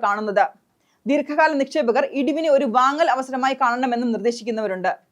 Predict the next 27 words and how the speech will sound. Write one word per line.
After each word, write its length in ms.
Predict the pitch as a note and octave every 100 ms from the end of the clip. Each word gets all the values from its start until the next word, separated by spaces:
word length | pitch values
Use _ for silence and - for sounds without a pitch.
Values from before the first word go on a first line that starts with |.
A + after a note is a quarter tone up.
| _ _ _ _ -
അതേസമയം 580 | E4 G4+ A4+ F#4+ D#4+ C#4+ A#3+
നിക്ഷേപകർ 540 | C4+ - F#4 F4+ E4 E4+ C4
മൊത്തം 360 | C#4 - F#4+ F#4 -
പോർട്ട്ഫോളിയോയുടെ 520 | D4 D4 - E4 C4 C4+ - _
പത്ത് 220 | D#4 D4+ F4+
മുതൽ 160 | E4+ F4+ F#4+
പതിനഞ്ച് 340 | C#4 D4 E4+ F4
ശതമാനം 340 | E4+ E4+ E4+ D4
മാത്രമേ 400 | C4+ C#4+ C#4+ D4+
സ്വർണ്ണത്തിൽ 320 | D4+ B3+ B3+ B3
പാർക്ക് 200 | C4 C4
ചെയ്യാൻ 160 | C#4+ C#4 B3
പാടുള്ളൂ 340 | A#3 A#3+ C#4+ A3+
എന്നും 160 | G#3+ A3
വിദഗ്ധർ 280 | G#3 A3 A#3
പറയുന്നു. 360 | G3 G3+ G3+ F#3 - _ _ _ _ -
സ്വർണത്തെ 400 | C4+ B3 A3+ B3+ -
അമിതമായി 400 | A3+ B3 C#4+ D4+ C4+
ആശ്രയിക്കുന്നത് 500 | B3 C#4 C4 A3+ G#3 D4 -
തിരിച്ചടിയായേക്കാം. 800 | A#3 A#3 A#3 A#3 G3 G3+ G3 - _ _ - - - F4
ഇനി 100 | A#4+
സ്വർണത്തെക്കുറിച്ച് 680 | A4 F4+ F#4+ F#4+ G4+ G4+ G4 F#4+
രണ്ടായിരത്തി 440 | C#4+ D4 F4+ F4+ F4
ഇരുപത്തി 280 | C4+ C#4 E4+ A#3 B3+
ആറിലെ 240 | C4+ C#4 C#4+
പ്രവചനങ്ങൾ 440 | A#3+ A#3+ C4+ B3+ G3+
നോക്കാം. 240 | F3+ F3+